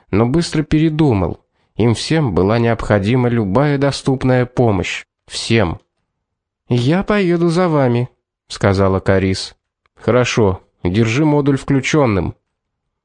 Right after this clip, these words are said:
Они отыскали в доме три старые модели, которые были выключены в момент взрыва, и Марк без труда изменил программы,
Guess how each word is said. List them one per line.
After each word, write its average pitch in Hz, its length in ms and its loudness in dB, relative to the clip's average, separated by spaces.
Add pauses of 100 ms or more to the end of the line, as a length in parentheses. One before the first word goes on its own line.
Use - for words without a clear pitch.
(280)
Они 135 260 2
отыскали 180 520 -2
в 92 120 -2
доме 110 320 2
три 110 240 0
старые 113 480 0
модели, 117 500 0
которые 95 520 0
были 92 260 0
выключены 147 680 -2
в 135 60 -2
момент 135 380 0
взрыва, 127 540 0 (460)
и - 120 0
Марк 180 300 0
без 160 260 -2
труда 143 360 0
изменил 143 520 0
программы, 107 760 0